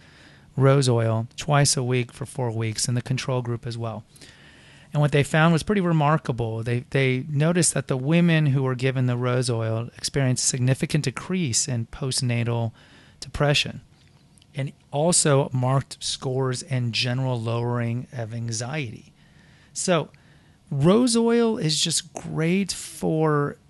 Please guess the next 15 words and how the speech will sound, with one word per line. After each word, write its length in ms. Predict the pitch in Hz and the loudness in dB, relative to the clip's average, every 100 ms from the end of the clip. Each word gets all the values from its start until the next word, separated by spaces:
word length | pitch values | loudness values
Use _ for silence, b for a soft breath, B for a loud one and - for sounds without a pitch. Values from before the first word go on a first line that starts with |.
| - | -10
depression, 720 | 147 - 170 151 - 120 113 | -8 -2 0 2 2 0 0
relieving 520 | 120 135 170 165 160 | -2 -2 -2 0 -2
of 100 | 131 | 0
stress. 800 | - - - 139 143 135 - - - b b b b b | 0 0 0 0 0 0 0 -2 -6 b b b b b
It's 100 | - | -8
great 400 | - 147 151 147 | -2 0 0 0
for 160 | - | 0
an 60 | 135 | 0
insomnia. 1120 | 120 - - 135 139 160 165 165 156 160 160 - - b b b b b b - | 2 2 2 2 2 2 2 2 2 0 -2 -6 -20 b b b b b b 0
It's 220 | 147 - | 2 2
great 460 | - 135 139 143 | 0 4 4 4
for 420 | - - - 135 131 | -2 -8 -2 0 2
just 600 | 117 135 131 127 - - - - | 2 4 4 4 0 -4 -14 -8
kind 340 | 135 156 160 | -4 0 0
of 240 | 156 131 | 0 -4